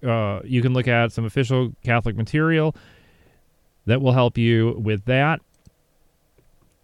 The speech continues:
Will help you teach your kids. You can look at Tan Courses, which is, uh, advertised as liberal arts without liberal agendas.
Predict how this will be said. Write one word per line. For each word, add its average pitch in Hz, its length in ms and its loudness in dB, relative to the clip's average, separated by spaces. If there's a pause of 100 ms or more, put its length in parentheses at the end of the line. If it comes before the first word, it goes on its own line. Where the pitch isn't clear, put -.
(180)
Will 127 140 4
help 127 180 4
you 123 100 2
teach 127 260 0
your 120 140 -2
kids. 101 480 -4 (480)
You 117 180 0
can 123 140 0
look 120 160 -2
at - 80 -10
Tan 139 400 2
Courses, 156 680 0 (180)
which 110 240 -6
is, 117 380 -2 (600)
uh, 110 380 -2 (300)
advertised 123 560 2
as 107 120 -2
liberal 139 380 2
arts 143 300 2
without 120 320 2
liberal 131 480 0
agendas. 117 600 -2